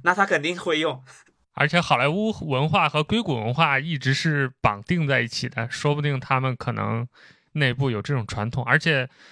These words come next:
Speaker 2: 据我了解，很多剧本的写作工具啊，还有影视制作工具啊，都是好莱坞牵头弄或者参与弄的嘛。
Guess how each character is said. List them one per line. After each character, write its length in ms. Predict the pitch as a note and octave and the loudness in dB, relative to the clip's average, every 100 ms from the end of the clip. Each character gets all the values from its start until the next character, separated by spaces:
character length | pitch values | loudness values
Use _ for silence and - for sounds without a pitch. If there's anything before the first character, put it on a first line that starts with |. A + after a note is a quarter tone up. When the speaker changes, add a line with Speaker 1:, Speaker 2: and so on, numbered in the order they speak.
| - | -8
Speaker 2:
据 120 | F#3+ | 0
我 120 | D3+ | 0
了 160 | A2 B2 | 2 0
解， 160 | C#3+ C#3 | 0 -2
很 200 | A#2+ A2+ | -4 -2
多 160 | C3 | 0
剧 220 | C#3 G3 | 0 0
本 180 | D3+ A2+ | 2 0
的 120 | G2+ | 0
写 120 | B2+ A#2 | -2 0
作 140 | A#2 | 0
工 220 | C3+ C#3 | 2 0
具 220 | C#3+ E3+ C3+ | 0 0 0
啊， 240 | A2+ A2 | -2 -4
还 80 | A#2+ | -2
有 100 | B2+ | -2
影 180 | A#2+ G#2+ | -4 0
视 160 | D3+ | 0
制 140 | C3+ D#3 | 2 2
作 160 | C3 | 0
工 180 | C3+ C3+ | 0 -2
具 160 | C#3 C3+ | 0 0
啊， 120 | A2 | 0
都 160 | B2+ | -2
是 120 | C3 C3+ | 0 -2
好 220 | - A2+ | 0 0
莱 100 | G#2+ | 2
坞 160 | B2+ | 0
牵 220 | C#3 - C3 | -2 -2 0
头 180 | A#2 | -2
弄 240 | A#2+ C3+ A#2+ | 0 0 0
或 120 | B2+ | -2
者 40 | |
参 280 | A2 - C#3 | -2 0 0
与 100 | B2 | 0
弄 240 | A2+ C3+ A#2 | 0 0 -2
的 100 | - | -6
嘛。 120 | C#3 | -12